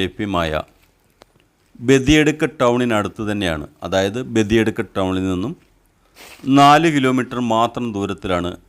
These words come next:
ഈ പ്രോപ്പർട്ടി സ്ഥിതി ചെയ്യുന്നത്. സ്കൂൾ, ആശുപത്രി, ബാങ്ക്, ആരാധനാലയങ്ങൾ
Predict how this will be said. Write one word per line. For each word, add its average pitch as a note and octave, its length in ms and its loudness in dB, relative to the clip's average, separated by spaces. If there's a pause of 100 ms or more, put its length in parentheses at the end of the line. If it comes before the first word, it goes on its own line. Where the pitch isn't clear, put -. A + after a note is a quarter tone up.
(160)
ഈ G#2+ 120 -6
പ്രോപ്പർട്ടി F#2 460 -6
സ്ഥിതി D#2 300 -12
ചെയ്യുന്നത്. E2 360 -6 (1000)
സ്കൂൾ, B2+ 340 0 (1300)
ആശുപത്രി, A#2 520 0 (840)
ബാങ്ക്, A2+ 420 4 (920)
ആരാധനാലയങ്ങൾ A2+ 800 2